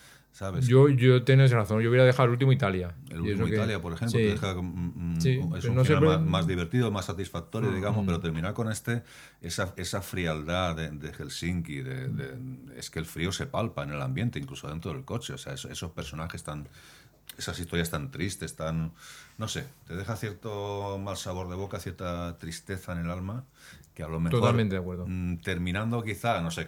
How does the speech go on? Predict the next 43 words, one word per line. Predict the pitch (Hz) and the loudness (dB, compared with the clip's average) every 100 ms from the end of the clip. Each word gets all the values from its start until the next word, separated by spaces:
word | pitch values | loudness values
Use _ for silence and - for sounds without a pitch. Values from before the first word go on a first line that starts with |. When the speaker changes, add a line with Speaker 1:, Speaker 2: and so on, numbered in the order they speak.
| - | -10
Speaker 1:
pues | - | -16
con | - 62 | -14 -14
el | 60 | -12
de | 64 | -8
Roma | 92 104 71 | -4 -4 -4
o, | 67 | -4
o, | 67 69 69 - 135 | -6 -8 -10 -12 -14
o | |
el | 131 | -12
de | 131 | -12
París, | 131 135 208 - | -8 -4 -4 -4
si | 147 | -8
me | - | -8
apuras, | 135 - - - _ _ - - _ | -8 -8 -10 -14 _ _ -20 -20 _
Speaker 2:
No, | - | 0
Speaker 1:
¿sabes? | 131 127 | 4 8
Speaker 2:
Roma, | 135 117 127 | 8 8 6
porque | 127 113 | 4 4
en | 113 | 4
el | 110 | 2
fondo | 101 110 110 | 2 2 2
también | 117 117 117 | 4 4 4
si | 120 | 2
haces | 110 110 | 2 0
un | 110 | 2
recorrido, | 110 107 110 113 | 4 4 4 2
a | |
pesar | 104 107 107 | 4 4 6
de | |
los | 110 | 4
relojes, | 104 107 110 117 | 4 4 4 2
si | 107 | 0
haces | 101 107 | 0 2
un | |
Speaker 1:
Mm. | 107 | 2
Speaker 2:
recorrido, | 110 104 110 117 | 2 2 2 4
hubiera | 110 107 | 4 4
sido | 110 110 | 4 4
mejor | 101 110 | 2 2
acabar | 107 107 107 | 2 2 2
Speaker 1:
Sí. | |
Speaker 2:
con | 117 104 | 2 2
Roma. | 110 110 | 0 -2